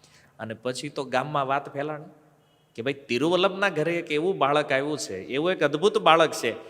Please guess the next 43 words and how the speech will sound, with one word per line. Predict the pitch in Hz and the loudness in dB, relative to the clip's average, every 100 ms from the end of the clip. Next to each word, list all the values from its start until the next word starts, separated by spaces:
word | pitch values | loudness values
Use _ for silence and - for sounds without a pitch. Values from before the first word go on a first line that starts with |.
| - - - | -20 -20 -8
જે | 135 | -4
કાંઈ | 151 147 | -2 -4
ખાતો | 147 127 135 165 | 0 0 2 0
પીતો | 160 160 160 | -2 -2 -2
નથી, | 156 156 156 151 135 113 | -2 -6 -8 -10 -10 -4
મળમૂત્ર | 123 143 143 147 | -2 -2 -6 -8
ત્યાગ | 143 147 147 - | -4 -2 -2 -4
કરતો | 147 151 151 | -6 -4 -6
નથી, | 151 151 156 156 - - _ - | -6 -8 -10 -12 -20 -20 _ -6
છતાં | 139 147 | -4 -2
એની | 143 143 | -2 -4
વૃદ્ધિ | 120 135 127 151 | -6 -6 -2 -4
થાય | 151 147 | -2 -2
છે, | 160 | -2
એક | 143 | -2
દિવ્ય | 147 208 196 | -2 2 4
બાળક | 143 131 110 | 6 4 2
છે. | - 95 90 - - - _ - _ - _ - | -4 -12 -14 -20 -20 -20 _ -20 _ -20 _ -10
તો | 113 | 0
ગામના | 120 127 135 127 | 0 0 -2 -4
જેટલા | 113 120 156 | -4 -4 -2
લોકો | 156 147 147 | 0 -2 -2
હતા | 143 147 | -2 -4
ને, | 139 | -4
પછી | 131 127 | -6 -4
બધા | 135 131 | -4 -2
આવ-, | 127 127 | -2 -4
દર્શન | 110 123 127 135 123 | -4 -4 -4 -6 -4
કરવા | 120 117 107 | -2 -2 -4
માંડ્યા | 104 95 92 | -4 -4 -6
આવવા. | 95 - - _ _ _ _ _ _ _ _ _ _ _ | -8 -16 -20 _ _ _ _ _ _ _ _ _ _ _
હે | 117 | -16
ને? | 151 | -14
અને | - 117 | -12 -10
તમે | 113 120 | -8 -8
જોવો | 117 127 139 | -4 -4 -2
છો | 135 | -6
કે | 120 104 | -6 -2
ગામડામાં | 113 120 127 127 127 | 0 2 0 -2 -4
તો | 127 | -2
આવો | 127 | -4
ચમત્કાર | 123 131 131 127 127 127 | -4 -6 -6 -2 0 0
એટલે | 123 123 120 73 | -2 -4 -4 -6